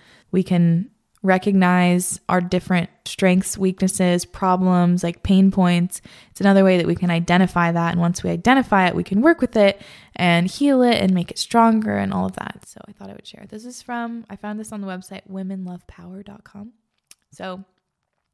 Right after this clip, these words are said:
the first one on here is the lover archetype,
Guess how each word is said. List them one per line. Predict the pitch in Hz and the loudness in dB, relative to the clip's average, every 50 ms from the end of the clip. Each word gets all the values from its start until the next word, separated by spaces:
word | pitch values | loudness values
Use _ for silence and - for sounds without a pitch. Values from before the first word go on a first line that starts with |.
| _ _ _ _ _ _ _ _ _ _ _ | _ _ _ _ _ _ _ _ _ _ _
the | - | -12
first | 285 320 302 - | -12 -12 -12 -12
one | 285 269 | -12 -12
on | 262 262 254 | -10 -10 -10
here | 254 240 | -10 -10
is | - - 208 202 - | -10 -10 -12 -12 -12
the | - 220 220 214 | -12 -12 -12 -10
lover | 202 190 175 180 190 180 175 - | -10 -10 -10 -10 -10 -12 -14 -14
archetype, | - 156 160 - 190 - - - - - - - | -16 -18 -20 -20 -20 -20 -20 -20 -20 -20 -20 -20